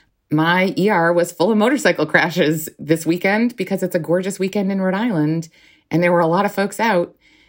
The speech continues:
That's a risk that we as a society take. Um, we can't wrap everybody in a bubble forever.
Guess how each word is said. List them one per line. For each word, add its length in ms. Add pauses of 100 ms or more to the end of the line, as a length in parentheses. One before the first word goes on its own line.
(400)
That's 380
a 80
risk 300
that 120
we 120
as 120
a 60
society 560
take. 520 (240)
Um, 720 (520)
we 140
can't 300
wrap 240
everybody 480
in 100
a 40
bubble 400
forever. 680